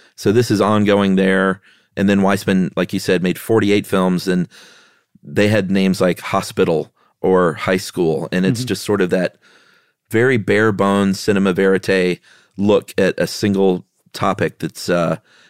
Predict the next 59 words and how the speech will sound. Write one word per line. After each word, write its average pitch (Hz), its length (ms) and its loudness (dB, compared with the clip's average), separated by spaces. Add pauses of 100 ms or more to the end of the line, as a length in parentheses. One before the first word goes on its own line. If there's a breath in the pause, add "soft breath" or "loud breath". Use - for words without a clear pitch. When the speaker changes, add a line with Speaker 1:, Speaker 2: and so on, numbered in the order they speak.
(300 soft breath)
Speaker 1:
sort - 380 -2
of 95 60 0
been 104 140 2
his, 101 320 0
uh, 98 220 2
bread 107 200 0
and 110 80 0
butter. 117 280 0 (140)
I 101 40 -6
think 107 140 -2
it's 92 120 -6
a 82 80 -2
really 101 200 2
cool 98 160 -2
thing. 90 280 -2 (160)
Speaker 2:
Yeah, 147 340 0
it 143 120 -2
is 147 220 -4
really 135 180 0
cool. 139 320 -10
He's 156 160 -4
just 170 160 -6
fascinated 143 560 0
with 127 160 0
institutions, 135 880 -6 (260 loud breath)
although 156 220 2
he 220 200 0
even 160 180 2
says 147 240 0
he 160 80 2
has 143 180 2
no 143 120 2
idea 131 400 2
how 127 160 0
they 120 120 0
work, 135 300 2
and 135 120 0
I 127 80 0
think 147 180 -6
he's 131 160 -4
even 131 200 -2
said 139 160 0
he's 123 160 -4
not 131 180 -2
quite 139 240 -4
sure 131 160 -2
he 131 160 -4
understands 123 500 -4
his 113 120 -12
film 123 260 -4
himself, 117 640 -2 (440 soft breath)
Speaker 1:
Yeah. 110 200 2
Speaker 2:
which - 160 -2
is 123 80 -8
pretty 131 240 0
awesome 127 360 0
to 120 80 -6
<laughs> - 100 -10
say. - 300 -8